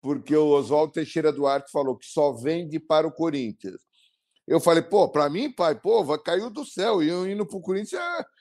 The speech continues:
vou unir tudo. É o amor que eu tenho pelo Corinthians e aquilo que profissionalmente eu tenho certeza que eu vou, vou alcançar."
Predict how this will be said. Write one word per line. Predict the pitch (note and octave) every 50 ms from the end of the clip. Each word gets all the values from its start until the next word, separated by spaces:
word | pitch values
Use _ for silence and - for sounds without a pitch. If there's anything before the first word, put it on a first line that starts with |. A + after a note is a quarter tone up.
| _ - -
vou | B2 D3+ F#3+ G#3 G3+ G3+
unir | G3 G3 A#3 C4+ - -
tudo. | - G#3+ B3 B3+ A3 C#3+ C3 B2 A2 G#2+ A#2
É | C3 D3 D#3+
o | E3+ F3 F3
amor | E3 D#3 D3+ F3 G3 G3 F3
que | - E3+
eu | E3
tenho | D3+ - E3 E3 D#3+ C3+
pelo | E3 E3 D#3 D#3
Corinthians | - D3+ D#3 D3 D#3 F3+ G#3 A#3 - - A#3+ A#3+ G#3+
e | -
aquilo | A#3 - - - G3+ G3 G#3 G#3 G#3 G3+ - _ _ _ _ _ _ -
que | F3+
profissionalmente | D#3+ - F3 F#3 D#3 C#3 - F3+ F3 E3+ E3 D#3 D#3+ E3+ F3+ E3+ -
eu | G3 E3
tenho | - F#3 F#3 F3+
certeza | - F#3+ F3+ C#3+ - E3+ E3+ D#3+
que | - G3
eu | F#3+
vou, | F3 F3 F#3 F#3+ G3 G3 - _ _ _ _ _ _ _ -
vou | - A2+ B2+ D3+ E3+ F3 F#3 F#3
alcançar." | F3+ G3 F#3+ - - G#3 G3+ E3+ - - E3 D3 C#3+ C3 -